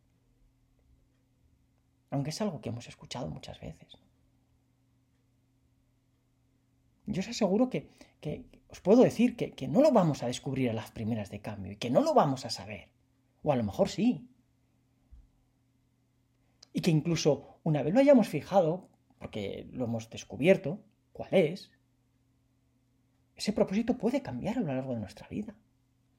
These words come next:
Porque las personas cambiamos. No hay que tallar nada en piedra,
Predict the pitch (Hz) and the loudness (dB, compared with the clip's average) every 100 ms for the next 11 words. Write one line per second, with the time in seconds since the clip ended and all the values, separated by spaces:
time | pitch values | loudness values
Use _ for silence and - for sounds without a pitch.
0 | _ _ _ _ _ _ _ _ - - | _ _ _ _ _ _ _ _ -16 -10
1 | 123 - 127 - 165 170 107 110 208 208 | -8 -8 -8 -6 -6 -6 -8 -4 -4 -6
2 | - _ _ _ _ _ _ _ _ _ | -12 _ _ _ _ _ _ _ _ _
3 | _ _ _ _ _ _ _ _ _ _ | _ _ _ _ _ _ _ _ _ _
4 | _ _ _ _ _ _ _ _ _ _ | _ _ _ _ _ _ _ _ _ _
5 | _ _ _ _ _ _ _ _ _ _ | _ _ _ _ _ _ _ _ _ _
6 | _ _ _ _ _ _ _ _ _ _ | _ _ _ _ _ _ _ _ _ _
7 | _ - 160 208 180 - 147 147 95 92 | _ -2 0 2 2 2 2 0 -2 -4
8 | 127 175 - | -6 -8 -10